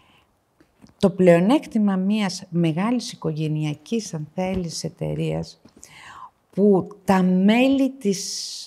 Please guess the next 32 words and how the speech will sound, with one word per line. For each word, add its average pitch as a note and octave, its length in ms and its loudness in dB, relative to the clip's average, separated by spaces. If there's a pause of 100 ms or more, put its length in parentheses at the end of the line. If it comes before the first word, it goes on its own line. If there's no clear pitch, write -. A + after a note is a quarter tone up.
ε, E3+ 340 -6
οικογένειας F3+ 1120 -2 (200)
είναι A3 220 4 (120)
hands-on, F#3 560 2
δουλεύουν F3+ 400 0
από G#3 80 -8
το F3+ 80 -2
πρωί F3+ 160 -8
στο F3+ 180 -6
βράδυ F3 280 -2
εκεί F3+ 160 -6
μέσα, E3 440 -2 (380)
γιατί F3+ 300 0
την E3+ 200 0
αγαπάνε E3 840 0
τη C#3 140 -4
δουλειά C#3 440 -6 (100)
τους, A3 300 -12 (1400)
βρίσκουν A3 1040 0 (140)
τον E3+ 200 0
τρόπο G#3 360 0
και A3 220 -2
λύσονται G#3+ 440 -2
πολύ F3+ 280 -4
πιο G3+ 200 -4
εύκολα, D#3 580 -8 (380)
παίρνουν G#3+ 280 2
τις - 200 -10
αποφάσεις F3 760 -6
πολύ C3 280 -6
πιο B3 220 -4
γρήγορα E3 580 -6